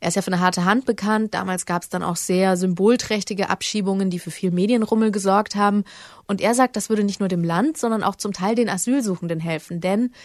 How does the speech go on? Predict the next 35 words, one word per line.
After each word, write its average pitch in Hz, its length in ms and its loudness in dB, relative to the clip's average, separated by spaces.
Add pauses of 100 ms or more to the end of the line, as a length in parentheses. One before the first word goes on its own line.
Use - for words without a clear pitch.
(300)
so - 180 2
gibt 220 220 -2
es 208 160 -4
so 202 80 -8
eine 196 100 -2
Art - 500 -4
Abschreckungseffekt, 165 1120 -4 (280)
der 190 100 4
dann 208 120 2
dazu 220 220 0
führt, 233 500 -2
dass - 500 -4
Leute, 208 360 0
die 185 140 -6
ohnehin 208 480 0 (180)
kaum 208 340 2
oder 170 200 -4
gar 180 160 2
keine 208 240 -4
Chancen 190 360 -4
auf - 160 -10
Anerkennung 185 600 -2
haben, 185 260 0 (880)
lieber 214 440 4
freiwillig 247 560 0
ausreisen 269 800 -2
und 165 460 -8
zum 175 120 -8
Beispiel 165 280 -6
finanzielle 180 440 -2
Hilfe 220 340 2
annehmen 233 480 2 (320)
und 208 240 0
eben 214 160 0
nicht 233 500 0